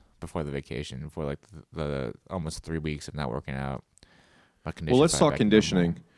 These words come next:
Speaker 2: So for individuals that are coming off of, like, say, two weeks of leave where they go home, they don't do a workout, but they've been doing your functional fitness programming.
Speaker 1: Uh-huh.
Speaker 2: What is, like, a good time period,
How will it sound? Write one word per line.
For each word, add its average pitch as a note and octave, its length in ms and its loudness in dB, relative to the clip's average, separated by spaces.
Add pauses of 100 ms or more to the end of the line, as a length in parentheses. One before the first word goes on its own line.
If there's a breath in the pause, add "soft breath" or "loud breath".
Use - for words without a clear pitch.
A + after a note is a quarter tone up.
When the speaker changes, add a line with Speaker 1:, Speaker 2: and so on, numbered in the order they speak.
(600 soft breath)
Speaker 2:
So - 220 2
for C3+ 140 2
individuals C3 460 4
that A2 100 6
are F#2+ 40 4
coming A2+ 380 0
off G2+ 360 2
of, F2 580 2
like, F2 160 -2
say, F2+ 160 -2
two A#2 300 0
weeks G#2+ 240 0
of F2 120 -6
leave F2 480 0
where F2+ 160 0
they E2 120 0
go F2+ 220 2
home, F2 600 0 (320)
they F2 140 0
don't F2+ 360 0
do F#2+ 120 0
a F2 60 4
workout, E2 400 0
but F2 120 -4
they've F#2 140 -2
been F2 160 -2
doing F#2 580 0
your F2+ 180 -2
functional F2 520 -6
fitness - 400 -6
programming. C#2 640 -6 (100)
Speaker 1:
Uh-huh. F2+ 280 0 (260)
Speaker 2:
What G#2+ 280 4
is, B2+ 160 4
like, G#2 220 0
a F#2 120 2
good F#2+ 680 2 (720 soft breath)
time G#2+ 300 -2
period, G#2 500 2